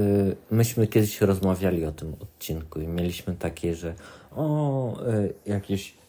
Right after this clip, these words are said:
książki, filmy z danego okresu, ale gdzieś to się tak rozjeżdża.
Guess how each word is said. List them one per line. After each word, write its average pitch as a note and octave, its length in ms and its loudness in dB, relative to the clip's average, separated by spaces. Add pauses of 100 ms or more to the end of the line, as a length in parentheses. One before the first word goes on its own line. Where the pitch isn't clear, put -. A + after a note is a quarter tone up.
(140)
książki, B2 960 0
filmy G#2 720 0
z G2 120 -8
danego G#2 440 2
okresu, G#2+ 560 -2
ale G#2 240 0 (200)
gdzieś A#2 220 -6
to B2 180 0
się - 240 -6 (800)
tak - 560 -4
rozjeżdża. A2 1300 0